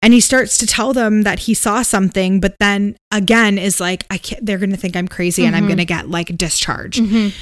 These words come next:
Speaker 1: So he thinks better of it and he tells them he thought that he saw a poisonous spider.
Speaker 2: Okay.
Speaker 1: And so they, like, make fun of him.
Speaker 2: Okay.
Speaker 1: Um, but he knows that his eyes aren't playing tricks on him at this point.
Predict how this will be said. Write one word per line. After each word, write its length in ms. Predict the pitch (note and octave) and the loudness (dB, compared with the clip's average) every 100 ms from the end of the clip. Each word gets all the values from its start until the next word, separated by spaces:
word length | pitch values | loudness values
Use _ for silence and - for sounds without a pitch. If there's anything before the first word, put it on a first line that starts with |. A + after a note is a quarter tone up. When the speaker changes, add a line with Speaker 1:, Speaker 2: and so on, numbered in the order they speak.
| - - | -10 0
Speaker 1:
So 520 | B3+ A3 G#3 G3+ - _ | 4 4 4 2 -2 _
he 360 | - B3 B3 A#3 | -2 2 4 4
thinks 260 | C#4 D4 - | 2 -2 0
better 260 | G3 G3 | 0 0
of 120 | F#3 F3+ | 0 -2
it 280 | G3 - - | -4 -6 -6
and 560 | G#3 G#3 G3+ G3+ G3+ - - | -2 0 0 0 0 -2 -6
he 180 | - A#3+ | -2 0
tells 300 | A3+ G3+ F#3+ | 2 0 0
them 360 | G#3 G3+ G3+ G3+ | 2 2 2 0
he 220 | G3 A3 | 0 0
thought 240 | - F3+ G3+ | 2 0 -2
that 120 | F#3 | -4
he 80 | F#3 | -2
saw 200 | F3+ E3+ | -2 2
a 40 | |
poisonous 500 | - E3+ E3+ E3 E3 | 2 2 -2 -2 -2
spider. 580 | - C3+ - D#2 D#3+ - _ - | -2 -2 -4 -6 -10 -14 _ -6
Speaker 2:
Okay. 240 | G3+ - F#3 | -6 -4 -2
Speaker 1:
And 140 | F#3+ | -2
so 100 | F#3+ | -2
they, 160 | F3 E3 | -2 -2
like, 200 | E3+ - | -4 -6
make 180 | E3 | -8
fun 160 | - - | -8 -12
of 80 | - | -12
him. 180 | - - | -16 -10
Speaker 2:
Okay. 300 | G#3 F#3 - - - - - | -8 -8 -12 -16 -20 -14 -2
Speaker 1:
Um, 420 | G#3 G3 G3 G3 - - | 0 2 0 -2 -6 -4
but 160 | G#3 A3+ | 2 6
he 140 | C#4 | 6
knows 220 | B3+ C4+ | 6 4
that 100 | F4+ | 2
his 120 | F#4+ A3 | 2 2
eyes 220 | G3 G#3 | 2 2
aren't 180 | G3+ G#3 | 0 0
playing 220 | F#3+ F#3+ | -2 -2
tricks 300 | - E3+ - - - | -2 -6 -6 -10 -8
on 180 | F3 D#3+ | -6 -4
him 180 | E3 | -6
at 120 | D3+ - | -6 -6
this 160 | E3 | -6
point. 400 | - E3 D3+ E3 | -4 -4 -4 -8